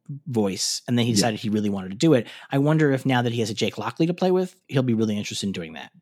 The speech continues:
Speaker 2: Yes.
Speaker 1: Like, if he's
Speaker 2: Yeah.
Speaker 1: interested in upping the level of difficulty in playing three characters instead of two.
Speaker 2: Yeah.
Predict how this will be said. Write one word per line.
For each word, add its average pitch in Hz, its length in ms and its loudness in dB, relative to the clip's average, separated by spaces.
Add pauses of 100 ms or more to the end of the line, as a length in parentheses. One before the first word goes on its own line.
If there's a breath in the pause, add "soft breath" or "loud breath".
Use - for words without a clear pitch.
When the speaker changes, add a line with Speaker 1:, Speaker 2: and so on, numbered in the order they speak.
(280)
Speaker 2:
Yes. - 460 -2
Speaker 1:
Like, 120 140 -2
if 127 80 2
he's 131 100 4
Speaker 2:
Yeah. 147 60 4
Speaker 1:
interested 139 260 0
in 120 80 0
upping 131 320 2
the 117 80 2
level 110 400 -2
of 98 160 -12 (280)
difficulty 139 680 0
in 113 100 -4
playing 98 600 -6 (260)
three 165 160 2
characters - 460 -10
instead 95 240 -12
of - 40 -12
two. - 220 -8 (460)
Speaker 2:
Yeah. 101 160 2